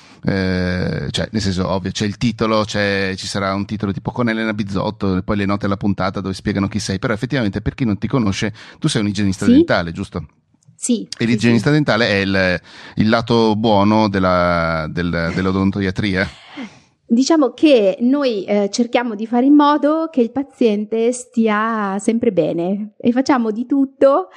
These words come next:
Speaker 2: attraverso quello che insegniamo e quello che poi facciamo anche, mm, nella pratica, perché poi noi lavoriamo sulla bocca dei pazienti, eh, proprio per fare prevenzione,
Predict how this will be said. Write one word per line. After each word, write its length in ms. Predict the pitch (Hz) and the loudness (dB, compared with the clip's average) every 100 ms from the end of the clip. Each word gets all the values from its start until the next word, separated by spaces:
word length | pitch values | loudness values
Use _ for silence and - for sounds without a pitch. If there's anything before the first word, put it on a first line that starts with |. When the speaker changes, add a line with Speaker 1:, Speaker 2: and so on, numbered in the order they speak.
| - | -6
Speaker 2:
attraverso 840 | 196 202 196 214 - - 220 196 180 | -4 -2 0 -2 -2 0 2 2 -2
quello 180 | - 202 | 0 -2
che 100 | 202 | 0
insegniamo 600 | 208 208 208 214 226 208 | -2 0 -2 0 -2 -2
e 80 | 180 | -2
quello 220 | - 240 | 2 2
che 120 | 202 190 | 0 -6
poi 200 | 208 208 | -6 -6
facciamo 460 | 190 - 185 180 | -8 -4 -2 0
anche, 480 | 180 185 180 - _ - | 0 -2 -2 -4 _ -2
mm, 280 | - - 175 | -2 2 2
nella 220 | 180 175 | 2 0
pratica, 540 | 180 151 143 - - 240 | -2 -4 -6 -6 -2 -2
perché 240 | 247 - | -4 -12
poi 160 | - 175 | -6 -4
noi 420 | 170 180 160 - | -2 0 -2 -2
lavoriamo 540 | - 156 160 190 165 160 | -4 -4 -2 -2 -4 -8
sulla 220 | - 165 | -4 -4
bocca 180 | 185 185 | -2 -2
dei 140 | 190 | 0
pazienti, 760 | 208 277 - 180 190 185 226 233 - - - - | 0 -2 -2 -2 -2 -2 -2 -2 -6 -20 -20 -14
eh, 180 | - 196 - | -6 -6 -2
proprio 200 | 226 294 | -2 0
per 120 | 302 | 0
fare 220 | 240 240 | 0 0
prevenzione, 1040 | 269 220 190 202 - 240 202 180 160 170 | 2 0 0 -6 -2 -2 0 -2 -4 -6